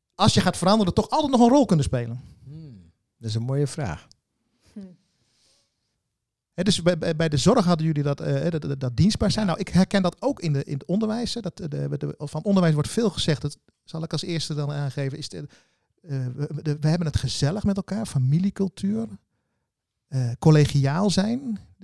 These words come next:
Speaker 1: Dat is heel belangrijk in het
Speaker 2: Ja.
Speaker 1: onderwijs. Dus
Speaker 2: Ja.
Speaker 1: het is een principe dat altijd een rol speelt.
Speaker 2: Ja.
Speaker 3: Ja, en ik zit ook meteen te denken, eh, het kind centraal. Dus, dus
Speaker 1: Ja.
Speaker 3: dat dat altijd het uitgangspunt moet zijn
Speaker 1: Ja,
Speaker 3: voor
Speaker 1: dus
Speaker 3: je handelen.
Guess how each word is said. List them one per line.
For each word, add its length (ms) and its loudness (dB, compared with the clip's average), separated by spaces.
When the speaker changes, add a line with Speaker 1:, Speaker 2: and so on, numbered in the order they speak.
Speaker 1:
Dat 160 -4
is 80 4
heel 320 6
belangrijk 540 6
in 60 0
het 80 -2
Speaker 2:
Ja. 60 0
Speaker 1:
onderwijs. 340 -8
Dus 140 -18
Speaker 2:
Ja. 80 -6
Speaker 1:
het 60 0
is 120 4
een 60 8
principe 380 6
dat 180 -2
altijd 320 6
een 80 6
rol 200 2
speelt. 380 -10
Speaker 2:
Ja. 220 -8
Speaker 3:
Ja, 80 -20
en 120 -6
ik 100 -10
zit 180 -12
ook 100 -8
meteen 220 -8
te 80 -10
denken, 560 -8
eh, 80 -14
het 180 -6
kind 220 -2
centraal. 640 -6
Dus, 260 -20
dus 100 -10
Speaker 1:
Ja. 100 4
Speaker 3:
dat 220 -4
dat 300 -4
altijd 280 -6
het 140 -8
uitgangspunt 720 -2
moet 220 -4
zijn 300 2
Speaker 1:
Ja, 160 2
Speaker 3:
voor 160 -2
Speaker 1:
dus 100 8
Speaker 3:
je 60 4
handelen. 500 0